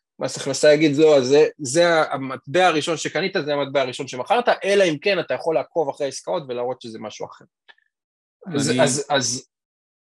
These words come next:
Speaker 2: אני מאוד אוהב
Speaker 1: כן.
Speaker 2: להשוות את זה גם ל-, למטבעות זהב, כן? או למטבעות כסף, שבסופו של דבר, אם אתה לוקח את ההיסטוריה של הכסף הרומי,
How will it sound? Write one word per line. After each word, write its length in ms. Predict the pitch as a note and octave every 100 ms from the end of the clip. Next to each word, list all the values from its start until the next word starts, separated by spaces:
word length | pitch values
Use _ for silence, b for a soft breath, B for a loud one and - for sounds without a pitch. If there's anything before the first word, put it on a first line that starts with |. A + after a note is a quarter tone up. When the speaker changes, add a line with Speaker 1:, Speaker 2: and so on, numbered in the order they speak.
| _
Speaker 2:
אני 180 | B2+ A#2+
מאוד 280 | C3 C3 C3
אוהב 140 | B2+
Speaker 1:
כן. 60 | A#2+
Speaker 2:
להשוות 480 | A#2 - A2+ G#2+ B2+
את 100 | A2
זה 160 | A2+
גם 300 | G#2 G#2+ G2+
ל-, 260 | G2+ G2+ G2 G2 G2
למטבעות 1160 | G2 G2 F#2+ F#2+ G2 G#2 G2+ F#2+ G2+ G#2 G#2
זהב, 320 | G#2+ B2 C3 - -
כן? 260 | A#2 A2+
או 80 | G2
למטבעות 500 | F#2+ G2 F#2 G2 G2
כסף, 420 | - A#2+ - F#2+
שבסופו 480 | - F#2+ - G2 G2
של 120 | G2+
דבר, 380 | F#2+ F#2 G2+ G2+
אם 120 | G2
אתה 300 | F#2+ G2+ G2
לוקח 500 | F#2+ - G#2 G2 -
את 220 | G2 -
ההיסטוריה 600 | G2+ G2 G2 F#2+ - G#2+ G2+
של 260 | G#2 G2
הכסף 1040 | G2 F#2+ _ - _ _ - A2+ - G#2 G#2
הרומי, 460 | G2+ C3 B2+ G2+